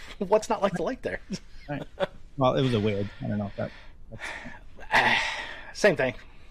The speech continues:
Speaker 1: I just, uh, it, always remember that, uh, that theme song. She's sitting there tossing a salad, and she's got a cigarette in it.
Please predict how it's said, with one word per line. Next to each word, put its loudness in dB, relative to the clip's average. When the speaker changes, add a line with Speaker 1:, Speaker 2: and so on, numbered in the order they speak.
Speaker 1:
I 0
just, 6
uh, 8
it, 4
always 10
remember 6
that, 4
uh, 8
that 0
theme 0
song. 4
She's -4
sitting 6
there 0
tossing 6
a 0
salad, 4
and -8
she's -6
got 4
a 2
cigarette 4
in 4
it. -2